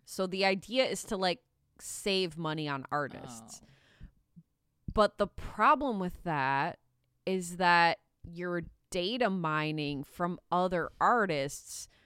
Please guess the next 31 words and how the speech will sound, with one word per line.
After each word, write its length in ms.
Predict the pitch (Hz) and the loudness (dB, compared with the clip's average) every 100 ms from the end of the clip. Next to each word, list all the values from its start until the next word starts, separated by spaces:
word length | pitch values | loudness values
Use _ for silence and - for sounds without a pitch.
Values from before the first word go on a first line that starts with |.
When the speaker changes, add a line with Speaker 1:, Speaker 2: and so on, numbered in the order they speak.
| _ - | _ -12
Speaker 1:
who 120 | 226 | -8
did 220 | 202 220 202 | -2 0 0
not 340 | 175 196 247 | 4 4 4
consent 720 | - 233 - - 254 320 190 - _ | -2 -6 -6 -2 2 2 0 -4 _
to 160 | - 196 | -4 0
their 220 | 220 - | 0 -2
images 520 | - 240 254 202 180 160 | -4 -2 -2 0 -2 -2
Speaker 2:
<sighs> 0 | |
Speaker 1:
being 300 | 165 160 151 | -4 -4 0
Speaker 2:
Right. 280 | 302 320 196 | 2 2 0
Speaker 1:
used. 500 | 151 190 - - - _ | -2 -4 -8 -16 -20 _
Speaker 2:
Who, 440 | - 311 302 285 - _ _ _ | -4 -2 -4 -6 -10 _ _ _
and 280 | 214 233 254 | -2 -2 -2
who 200 | 226 262 | -6 -8
very 340 | 185 185 226 240 | -6 -6 -4 -6
much 320 | 208 214 - | -6 -8 -8
exist. 220 | 185 156 | -14 -8
Speaker 1:
Who 200 | 240 269 | -4 0
are 280 | 240 240 220 | 4 4 2
Speaker 2:
Like, 80 | 202 - | -2 0
Speaker 1:
alive. 560 | 196 202 240 233 151 220 | 4 8 10 8 6 -2
Speaker 2:
you 80 | |
can't. 400 | 220 - 208 208 214 208 - | -8 -8 -8 -10 -6 -4 -2
<laughs> 280 | 269 - 262 - - - | -6 -8 -12 -14 -12 -2
Speaker 1:
And 140 | 233 | 0
so, 240 | 233 285 269 | 2 4 6
like, 220 | 254 254 | 8 6
Speaker 2:
Yeah. 140 | 170 160 | 4 -2
Speaker 1:
the 240 | 214 262 254 | -2 4 6
idea, 440 | 233 175 240 294 240 | 4 0 2 4 4
and, 240 | 220 220 | 2 -2